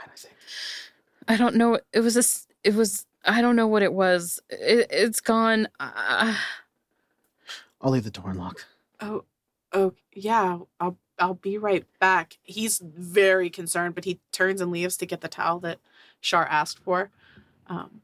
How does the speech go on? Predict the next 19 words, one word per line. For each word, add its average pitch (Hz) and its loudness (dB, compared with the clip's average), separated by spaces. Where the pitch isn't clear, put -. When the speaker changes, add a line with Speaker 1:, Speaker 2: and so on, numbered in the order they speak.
Speaker 3:
while 170 -2
he's 175 -6
gone, 165 -10
are 180 -12
you 170 -12
guys 170 -14
saying 170 -10
anything? 202 -12
Speaker 1:
Okay. - -18
Are 107 -4
you 101 0
okay? - -2
Speaker 2:
I 208 -2
think - 0
so. 262 0
N-, 156 -2
y-, 180 -2
no, 196 4
yes. 196 0